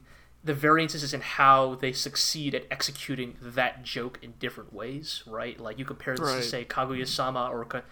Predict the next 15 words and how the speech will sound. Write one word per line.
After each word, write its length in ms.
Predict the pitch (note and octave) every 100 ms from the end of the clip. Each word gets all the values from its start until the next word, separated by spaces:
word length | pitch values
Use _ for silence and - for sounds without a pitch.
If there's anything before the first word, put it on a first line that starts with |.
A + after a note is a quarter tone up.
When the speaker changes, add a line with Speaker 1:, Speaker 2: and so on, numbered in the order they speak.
| - - -
Speaker 1:
or 140 | B2+
Kazushi 360 | C3 C#3+ C#3 C#3
Goto, 480 | C3+ B2+ B2+ A#2+ A#2
again, 360 | A#2 C3+ A#2+ A#2 - - -
like, 220 | A#2+ A#2 - -
shows 360 | - - D#3
that 100 | D3+
are 60 | D#3+
largely 560 | F#3+ A#3 D4+ D4 C4 A#3
trading 400 | - G#3+ F#3+ F3
on 240 | D3 C#3
one, 500 | D3 D#3+ D#3+ D#3 C#3+ C#3 - - - - - - - - - - - - -
uh, 60 | -
fundamental 880 | - - G#3 G#3 D#3+ C#3+ C#3+ C3 A#2
joke, 580 | A#2+ B2 A2 G#2+ -